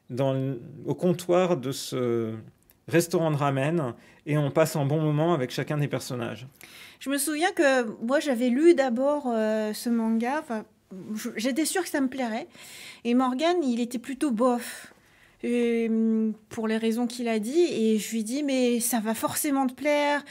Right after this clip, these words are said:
Speaker 2: c'est parce que c'est un peu une vie de quartier, il y a des gens qui passent, euh, ils ont, euh, leurs petits soucis, ça se résout autour d'un bol de ramen. » Et, et c'est intéressant aussi parce que t'apprends plein de choses sur la gestion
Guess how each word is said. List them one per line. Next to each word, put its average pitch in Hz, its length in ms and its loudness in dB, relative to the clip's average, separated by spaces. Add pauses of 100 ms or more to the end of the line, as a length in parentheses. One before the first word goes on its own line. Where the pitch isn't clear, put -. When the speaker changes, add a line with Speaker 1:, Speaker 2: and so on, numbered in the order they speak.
(200)
Speaker 2:
c'est - 120 -16
parce 240 200 -4
que 247 240 2
c'est 240 180 -2
un 220 120 2
peu 254 180 -2
une 240 120 4
vie 226 140 -2
de 233 60 -12
quartier, 269 960 -2
il 254 80 -2
y 233 60 -2
a 214 60 -2
des 220 200 0
gens 220 160 -2
qui 226 180 -10
passent, 254 760 0
euh, 214 180 -4 (440)
ils 226 240 -2
ont, 233 320 2
euh, 202 560 -2 (360)
leurs 233 160 -2
petits 240 200 -6
soucis, 269 640 -6
ça 233 180 -4
se - 160 -4
résout 233 440 -2
autour 240 280 -6
d'un 220 140 -2
bol 226 240 0
de 220 80 0
ramen. » 240 840 0 (360)
Et, 226 560 0
et 220 60 -4
c'est 233 120 -4
intéressant 220 460 -2
aussi 320 220 -4
parce 233 160 -6
que 226 100 -6
t'apprends 220 420 -6
plein 220 180 -2
de 226 60 0
choses 277 280 -6
sur 262 360 -6
la 208 140 -2
gestion 269 720 -4